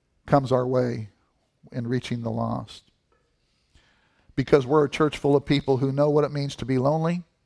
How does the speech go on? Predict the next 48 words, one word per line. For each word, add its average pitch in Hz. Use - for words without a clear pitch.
who 143
know 139
what 139
it 127
means 139
to -
be 120
sick, -
but 127
also 143
who 139
know 135
what 127
it -
means 139
to -
be 123
healed. 127
And 131
one 151
last 147
thing, 139
as 123
I 127
thought 143
about 131
this 135
story, 139
these 123
four 147
guys 135
who, 123
um, 120
did 151
what 127
no 143
one 139
else 131
was 113
doing 127
to 123
reach 131
who 135
no 135
one 131
else 131
was 110
reaching. 127